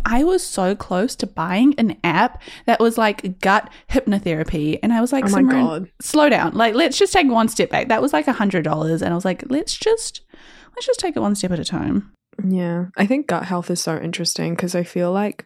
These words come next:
Speaker 2: wellness and health there's, like, a lot of trends and, like, keywords that come up. Like, people obsess over the words, like, gut health for a few months, and then a few months later it's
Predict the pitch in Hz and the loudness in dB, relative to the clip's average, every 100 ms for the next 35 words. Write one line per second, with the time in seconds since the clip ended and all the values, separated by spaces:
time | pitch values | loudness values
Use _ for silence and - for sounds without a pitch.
0 | _ _ 185 175 170 170 175 170 - 175 | _ _ -4 0 0 0 0 -2 -4 -6
1 | 165 165 - 180 - _ _ - 196 180 | -4 -2 -2 -4 -10 _ _ -4 -2 -2
2 | 185 185 180 180 214 - - - 160 156 | -2 -2 -2 -2 -4 -6 -10 -6 -4 -2
3 | 170 180 175 165 165 165 160 - - 175 | -2 -2 -4 -4 -2 -4 -6 -10 -4 -2
4 | 165 160 160 160 165 - - - - 170 | 0 0 -2 -2 -4 -6 -10 -8 -6 -4
5 | 160 160 175 180 170 - - - - 185 | -2 -4 -6 -8 -8 -10 -20 -12 -4 -2
6 | 196 190 190 - - 165 - - 165 170 | 0 -2 -2 -4 -4 -4 -4 -6 -6 -4
7 | 165 165 165 165 180 - - - - - | -2 -2 -2 -4 -6 -6 -6 -6 -6 -4
8 | 165 - - - 165 - 180 170 165 180 | -4 -6 -8 -6 -6 -4 -2 -2 -2 -4
9 | - 170 165 165 165 - 165 165 - - | -4 -2 -2 -2 -4 -6 -4 -4 -8 -8
10 | 165 165 165 170 - - | -4 -4 -4 -8 -12 -18